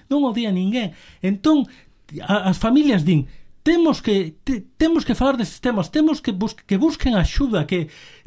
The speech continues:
porque que se non sigue sendo un tema tabú. É dicir, en, fixeron unha manifestación en Santiago ano pasado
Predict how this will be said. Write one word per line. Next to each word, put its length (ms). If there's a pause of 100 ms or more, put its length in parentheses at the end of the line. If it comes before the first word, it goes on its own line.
porque 240
que 120
se 140
non 180
sigue 380
sendo 320
un 80
tema 320
tabú. 400 (580)
É 220
dicir, 260
en, 1000
fixeron 340
unha 140
manifestación 540
en 80
Santiago 260
ano 160
pasado 480